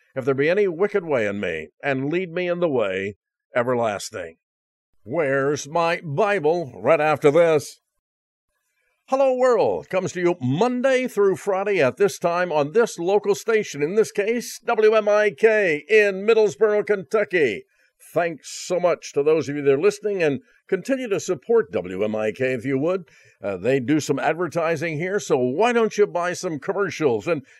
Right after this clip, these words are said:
give? We need Christian radio in this part of the country, and W M I K delivers every day. Again, we thank you for being a part of our Facebook page. I so enjoy seeing your name. Greg,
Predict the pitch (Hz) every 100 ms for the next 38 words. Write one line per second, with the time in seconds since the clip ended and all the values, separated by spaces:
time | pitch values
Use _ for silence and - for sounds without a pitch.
0 | - 175 202 254 226 127 90 90 110 185
1 | 196 190 185 135 - 220 - - 185 185
2 | 190 175 175 160 156 170 - 160 151 147
3 | 139 156 160 160 170 156 _ _ _ -
4 | 123 120 110 156 160 165 160 165 156 151
5 | 143 135 151 147 123 139 135 139 143 147
6 | 127 92 78 - - 151 139 127 127 131
7 | 120 104 85 71 _ _ _ _ 101 95
8 | 127 123 127 151 170 160 170 - 147 151
9 | 143 131 151 151 151 170 - 226 220 156
10 | 165 123 156 156 151 135 120 - 220 196
11 | 170 156 147 135 151 156 147 160 156 147
12 | 143 139 120 101 98 131 214 180 147